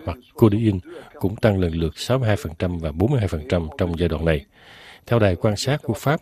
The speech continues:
về các loại thuốc giảm đau, trong năm hai nghìn mười tám, trên năm mươi phần trăm người Pháp đã ít nhất một lần được bác sĩ kê thuốc chỉ chứa hoạt chất paracetamol và được bảo hiểm y tế hoàn tiền. Điều có thể giải thích phần nào việc tại sao bác sĩ lại hay kê thuốc paracetamol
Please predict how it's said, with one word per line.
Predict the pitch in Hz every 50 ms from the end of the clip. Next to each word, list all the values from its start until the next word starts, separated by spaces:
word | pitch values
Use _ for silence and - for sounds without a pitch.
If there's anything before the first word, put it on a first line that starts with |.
| _ -
về | 90 90 87 82 80 -
các | - 110 101 - 101
loại | 87 76 -
thuốc | 123 127 - -
giảm | 98 87 104
đau, | 104 104 101 92 87 - - - - - - - - - - -
trong | - 98 95
năm | 95 92 92 90
hai | 82 95 92
nghìn | 87 82
mười | 80 80
tám, | - - 95 95 110 143 170 - - -
trên | 113 104 101 107 113
năm | 120 123 131
mươi | 127 113 -
phần | 107 90 -
trăm | 101 95 95
người | 85 78
Pháp | - - 107 123 139 - - -
đã | 90 87 92
ít | 110 117 -
nhất | 139 139 165 160 - - 113 113 -
một | 104 90 - -
lần | 98 92 82 78 78 78
được | 80 78 - -
bác | - 110 98 -
sĩ | - - 82 80 - -
kê | - 95 90 80
thuốc | - - 135 156 - - - - - - - _
chỉ | - - 90
chứa | - - 127 127 -
hoạt | 98 82 - -
chất | - 123 - -
paracetamol | 117 104 98 92 - - 104 - - 95 90 95 95 90 87 - - - - - - -
và | 98 82
được | 87 80 -
bảo | - 92 90
hiểm | 95 98 110
y | 113 101 92
tế | - 104 107 131 120
hoàn | - 95 85 80
tiền. | - 101 82 76 - _ _ _ - - - - - - - -
Điều | 107 95
có | - 160 147
thể | - - 107 101
giải | 101 104 95
thích | - 160 -
phần | - - 110 90 90
nào | 90 87 82
việc | 82 87 82 - - -
tại | 85 76
sao | 78 95 92 90
bác | 107 113 -
sĩ | - - 90 95
lại | 95 85 78
hay | 95 95 87 -
kê | - 110 92
thuốc | - 131 156 - -
paracetamol | 110 101 95 87 - - 101 - 104 95 104 113 110 98